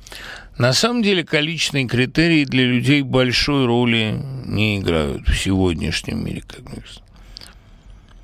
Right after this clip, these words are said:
Если рассматривать жизнь Василия Фивейского как реминисценцию книги Иова, как, по-вашему, в конце повести герой гибнет? А это не важно совершенно. Он,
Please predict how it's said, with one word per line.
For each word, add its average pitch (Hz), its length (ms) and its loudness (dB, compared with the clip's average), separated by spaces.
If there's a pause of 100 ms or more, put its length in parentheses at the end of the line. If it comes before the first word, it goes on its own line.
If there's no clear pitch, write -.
(520)
Если 147 280 2
рассматривать 170 640 2
жизнь 165 260 2
Василия 160 420 2
Фивейского 147 640 0
как 131 220 -2
реминисценцию 139 800 0
книги 143 420 2 (160)
Иова, 107 440 4
как, 135 260 -2
по-вашему, 117 540 0
в - 20 -4
конце 110 380 0
повести 135 420 0
герой 135 320 2
гибнет? 165 380 0
А 165 100 2
это 185 220 -2
не 196 100 2
важно 139 440 -2
совершенно. - 640 -12
Он, 151 260 -2